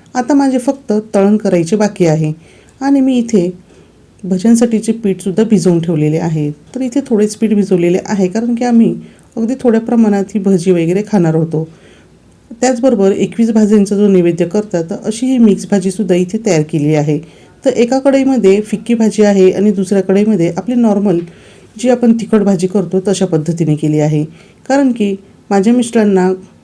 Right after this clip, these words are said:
तिखट पदार्थ खाणे अगदी वर्ज्य केलेले होते, त्यामुळे मी त्यांच्यासाठी खास फिक्की भाजी ही केलेली आहे. शक्यतो मी स्वयंपाक करताना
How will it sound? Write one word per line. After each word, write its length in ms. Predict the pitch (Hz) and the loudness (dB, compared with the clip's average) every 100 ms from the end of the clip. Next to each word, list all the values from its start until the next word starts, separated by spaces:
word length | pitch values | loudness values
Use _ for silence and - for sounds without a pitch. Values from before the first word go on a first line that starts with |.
| _ _ | _ _
तिखट 220 | 220 262 | -6 -4
पदार्थ 420 | 262 247 220 208 220 220 | -2 0 0 0 -2 0
खाणे 260 | 185 180 180 - | 0 -2 -4 -6
अगदी 260 | 180 180 | -4 0
वर्ज्य 340 | 220 190 175 208 | 2 2 2 0
केलेले 380 | 214 202 196 | 2 2 2
होते, 320 | 202 214 214 170 | 2 0 -2 -2
त्यामुळे 380 | 220 240 247 | -2 0 2
मी 140 | 240 240 | 2 2
त्यांच्यासाठी 580 | 190 170 185 - 175 175 | 0 0 -2 -4 -4 -4
खास 200 | - 233 - | -6 -6 -8
फिक्की 240 | 180 - | -8 -2
भाजी 260 | 180 160 165 | 0 0 -4
ही 120 | 208 | -8
केलेली 400 | 214 185 151 156 | 0 0 2 0
आहे. 220 | 147 143 156 _ _ _ _ _ | 0 -2 -6 _ _ _ _ _
शक्यतो 360 | - 254 294 302 | -4 0 2 2
मी 120 | 285 | 2
स्वयंपाक 400 | 269 240 196 208 | 2 0 2 0
करताना 380 | 220 214 233 | -2 0 0